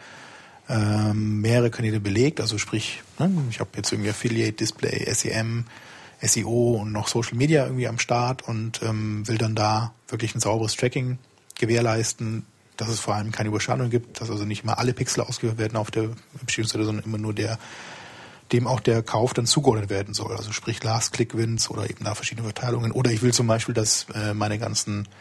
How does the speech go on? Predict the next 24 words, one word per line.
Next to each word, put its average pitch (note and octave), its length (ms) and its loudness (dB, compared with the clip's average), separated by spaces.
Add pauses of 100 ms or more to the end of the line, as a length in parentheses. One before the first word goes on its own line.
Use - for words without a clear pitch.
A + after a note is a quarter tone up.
(640)
Branding-Aktionen, B2+ 1040 4
die A#2+ 100 -2
ich A#2 120 -4
über A#2 140 4
S A#2+ 160 0
E - 40 0
M B2 100 -2
mache, A#2+ 140 2
also A2 140 0
wenn A2 100 0
einer A2 160 0
dann A2 100 -2
meine G#2+ 180 0
Marke G#2+ 340 2
kennt A#2+ 280 0
und A2 80 -2
dann A2 160 -2
darüber A2 300 2
kauft, A2+ 340 0
dass A#2 100 -2
der A2 120 -2
nicht B2 160 -2
beachtet A2 400 -4
wird, A2 180 -4